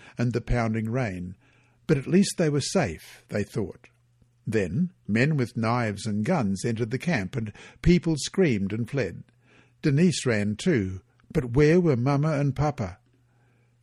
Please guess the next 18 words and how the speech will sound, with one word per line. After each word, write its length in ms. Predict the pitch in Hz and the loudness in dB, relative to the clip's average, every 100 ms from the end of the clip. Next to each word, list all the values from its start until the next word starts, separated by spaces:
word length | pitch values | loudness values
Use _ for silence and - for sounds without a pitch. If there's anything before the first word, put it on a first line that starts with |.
| - | -4
Denise 440 | 123 110 123 123 - | -2 0 0 -2 -4
followed 300 | 113 107 104 | -2 -2 -2
the 100 | 113 | -4
crowd, 500 | 113 95 90 104 - | -2 -2 -4 -6 -4
calling 360 | 110 104 107 | -2 0 -2
for 140 | - 107 | -2 -2
her 100 | 113 | -2
parents, 480 | - 113 95 90 - | 0 0 0 -4 -8
but 180 | 110 | -6
no 240 | 110 104 104 | -4 -2 0
one 180 | 104 107 | 0 -2
answered. 420 | 101 98 - 95 - _ _ _ _ - | -4 -6 -8 -10 -16 _ _ _ _ -4
Weary, 480 | 127 139 147 151 156 | 2 2 2 0 0
Denise 480 | 127 110 127 135 - | 0 2 2 -2 -2
sat 240 | 135 131 | -2 -2
down 240 | 120 107 107 | -2 -2 -2
to 120 | 123 | -4
rest. 480 | 110 92 - - | -4 -6 -8 -14